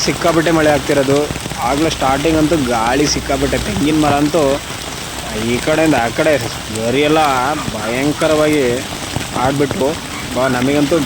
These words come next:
ಗಾಂಡ್ ಗಾಬರಿ ಭಯ ಆಗ್ಬಿಡ್ತು. ಅಬ್ಬಾ ದೇವ್ರ,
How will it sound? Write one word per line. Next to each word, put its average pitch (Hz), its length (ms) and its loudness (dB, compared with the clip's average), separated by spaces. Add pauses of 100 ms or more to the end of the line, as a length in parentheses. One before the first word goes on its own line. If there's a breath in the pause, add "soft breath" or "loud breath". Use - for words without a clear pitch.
ಗಾಂಡ್ 131 340 2
ಗಾಬರಿ 131 320 2 (960)
ಭಯ 127 200 0
ಆಗ್ಬಿಡ್ತು. 139 320 0 (840)
ಅಬ್ಬಾ 123 200 -2 (180)
ದೇವ್ರ, 135 340 0